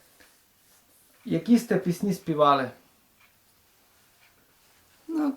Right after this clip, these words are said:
Speaker 2: кулько ми співали, всякі, всякі, тут в мене триста шістдесят пісень, та всякі ми співали.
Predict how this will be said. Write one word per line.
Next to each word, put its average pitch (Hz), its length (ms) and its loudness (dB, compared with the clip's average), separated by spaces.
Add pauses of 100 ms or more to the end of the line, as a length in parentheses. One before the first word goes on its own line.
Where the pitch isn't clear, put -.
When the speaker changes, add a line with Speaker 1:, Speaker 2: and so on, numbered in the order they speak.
Speaker 2:
кулько 262 320 -4 (180)
ми 247 120 -6
співали, 226 500 -10
всякі, 269 600 -4 (100)
всякі, 285 360 -6
тут 320 140 -12
в 262 40 -4
мене 254 300 -4 (680)
триста 269 720 -4 (720)
шістдесят 262 680 -4
пісень, 302 440 -2
та - 100 -12
всякі 285 560 -6
ми 262 100 -4
співали. 302 520 -10